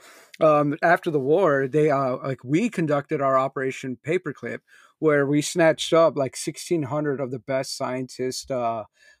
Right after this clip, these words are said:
uh, bioengineers, everybody, and brought 'em over here. We pardoned 'em of all their war crimes and, uh, gave,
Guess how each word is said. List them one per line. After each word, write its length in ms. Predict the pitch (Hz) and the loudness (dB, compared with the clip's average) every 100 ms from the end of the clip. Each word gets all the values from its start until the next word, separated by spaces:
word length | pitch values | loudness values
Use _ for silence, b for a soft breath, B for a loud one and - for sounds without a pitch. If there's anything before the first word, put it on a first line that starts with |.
| _ | _
uh, 220 | 143 131 | 0 0
bioengineers, 1040 | 120 147 156 160 160 139 156 147 156 151 120 160 | 2 4 4 4 2 0 0 2 2 2 0 0
everybody, 640 | 165 156 139 123 123 131 b b - | 2 2 2 2 0 -4 b b -4
and 180 | 151 139 | -4 2
brought 240 | 156 175 | 4 4
'em 100 | 165 | 4
over 200 | 170 165 | 4 2
here. 260 | 147 165 151 | 2 2 2
We 140 | 143 | 0
pardoned 420 | - 156 156 151 | -4 0 0 0
'em 140 | 156 147 | -2 -2
of 200 | 127 - - | -6 -12 0
all 240 | 147 160 | 4 6
their 140 | 175 151 | 4 2
war 300 | 139 151 147 | 2 2 0
crimes 680 | - 123 117 117 117 - b b b - | -4 -6 -6 -6 -8 -12 b b b -4
and, 280 | 139 127 131 | -2 0 0
uh, 260 | 127 127 | 0 -2
gave, 320 | 120 151 135 | 0 2 2